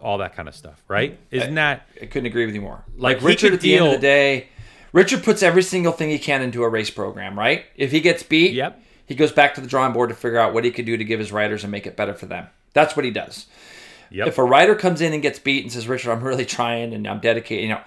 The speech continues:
Speaker 2: Richard responds to that. Like, it's not about
Speaker 1: Yeah.
Speaker 2: if you're, if you're, if you are a mess on that team,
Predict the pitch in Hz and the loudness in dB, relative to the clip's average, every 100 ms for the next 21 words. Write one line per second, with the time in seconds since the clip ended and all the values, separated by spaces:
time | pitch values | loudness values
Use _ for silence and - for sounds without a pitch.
0 | - _ - 214 262 - - 127 - 110 | -20 _ 2 2 2 -4 -6 -6 -2 -2
1 | 110 - - - - 120 117 135 - 180 | -2 -6 -12 -14 -4 -4 -4 -6 -2 0
2 | 214 240 175 170 170 160 165 - - _ | 2 2 2 4 4 2 -2 -10 -16 _
3 | _ - - _ 165 160 180 269 311 - | _ -20 -20 _ -4 -2 2 4 4 0
4 | 156 - 185 277 220 _ _ _ _ 147 | -8 -6 -4 -4 -6 _ _ _ _ 0
5 | 143 - 127 165 233 247 - 160 156 135 | 0 -2 -4 -2 -2 -6 -2 0 0 -2
6 | 123 123 92 - - - 113 107 104 101 | -2 -4 -4 -8 -12 -6 -4 -2 -4 -8
7 | - - 120 80 69 | -10 -10 -10 -10 -16